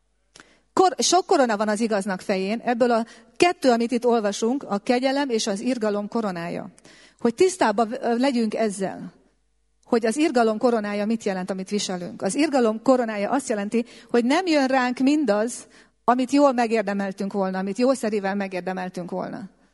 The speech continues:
A bűneink, a vétkeink, a téveigéseink, a, és hogy a bűnben születtünk, a bűn természete, amit hozott volna az életünkre. Amikor megszülettünk, akkor még egy bűnt se követtünk el, de mégis a bűn természetében vagyunk. És mégis ott vagyunk, és azt mondja Isten,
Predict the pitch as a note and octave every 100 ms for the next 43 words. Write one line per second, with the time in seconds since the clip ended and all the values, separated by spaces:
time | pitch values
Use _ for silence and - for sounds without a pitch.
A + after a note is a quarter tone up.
0 | _ _ _ _ - G#3+ C4 A#3+ A3 G#3
1 | G#3+ - G3 A#3+ A3+ A#3+ G#3+ G#3 G#3+ -
2 | - A#3 G#3+ G#3 G3+ G3 G#3+ F#3+ F#3 F#3
3 | - - - - - - F4+ D#4+ E4 E4
4 | B3 A#3 A#3+ D4+ E3 - E3 F3+ F#3+ C4+
5 | C#4 C4 B3 F3+ F3 F3 F3+ G3+ B3 G#3
6 | F#3+ F#3+ F#3 F#3+ A3+ G#3 - E3+ - F3
7 | - _ _ _ _ _ _ A#3+ D4 F#4+
8 | - C4 C4 B3+ B3 C4+ C#4+ D4 A#3+ A3+
9 | - A#3 G#3 - G3 A3 G#3+ A#3 B3+ D#4
10 | A#3+ B3 A#3+ B3 B3 A#3 A3 G#3 G#3+ A#3
11 | G#3+ A#3 B3 A#3+ F#3 - - _ _ _
12 | _ _ _ _ _ _ _ _ _ _
13 | _ _ - D4 G4+ E4 B3+ A3+ G3 A#3+
14 | B3+ A3+ B3 C4+ G#3+ G3+ A3+ A#3+ C4+